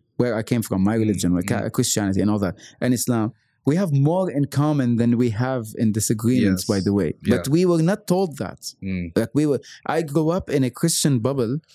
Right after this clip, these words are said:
Speaker 1: uh, in my, uh, in, in, in my country because of, of the civil war of,
Speaker 2: Mm-hmm.
Speaker 1: of Lebanon that lasted, like, fifteen years, and it was a religious civil war, religious,
Speaker 2: Yeah.
Speaker 1: Christian versus Muslim. That there's
Speaker 2: Yeah.
Speaker 1: nothing else.
Speaker 2: Yeah.
Speaker 1: Uh, I was nineteen years old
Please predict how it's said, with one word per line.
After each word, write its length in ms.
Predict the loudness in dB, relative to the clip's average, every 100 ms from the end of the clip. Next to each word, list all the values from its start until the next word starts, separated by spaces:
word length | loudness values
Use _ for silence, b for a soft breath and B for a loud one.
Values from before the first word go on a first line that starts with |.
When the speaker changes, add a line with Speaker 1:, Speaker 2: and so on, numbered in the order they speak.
| b b -4
Speaker 1:
uh, 40 | -2 2
in 80 | 2
my, 120 | 2 -2 -2
uh, 60 | 0 2
in, 60 | 2 2
in, 160 | 0 0
in 120 | 2
my 120 | 0 2
country 300 | 0 0 -2 0
because 220 | -2 -2 -4
of, 60 | -6 -6 -4
of 60 | -4 -4
the 40 |
civil 300 | -2 0 0 2
war 260 | 2 0 -4 -6
of, 80 | -4
Speaker 2:
Mm-hmm. 180 | -2
Speaker 1:
of 120 | 0 0
Lebanon 420 | 0 0 0 0
that 100 | -2 -4
lasted, 280 | -4 -4 -6
like, 100 | -6
fifteen 280 | -2 2
years, 300 | 2 2 0 0
and 220 | 0 -2 B B
it 140 | -2 0
was 120 | 2
a 80 | 2
religious 420 | 0 0 -2 -2 -2
civil 180 | 0 2
war, 220 | 0 0
religious, 460 | 0 0 -4 -10 -8
Speaker 2:
Yeah. 280 | -2 -2 0
Speaker 1:
Christian 380 | -2 0 0 0
versus 320 | -2 -4 -2
Muslim. 320 | -2 0 -4 -4 -2
That 180 | -2 0
there's 180 | 0
Speaker 2:
Yeah. 60 | 2 2
Speaker 1:
nothing 180 | 0 -2
else. 140 | -4 -6 -8
Speaker 2:
Yeah. 160 | -10 -8 -4
Speaker 1:
Uh, 160 | -4 -4 b b b _ _ _ -2
I 40 | 0 0
was 120 | 2
nineteen 640 | 2 2 0 2 2 4 4
years 280 | 2 0 0
old 340 | 2 0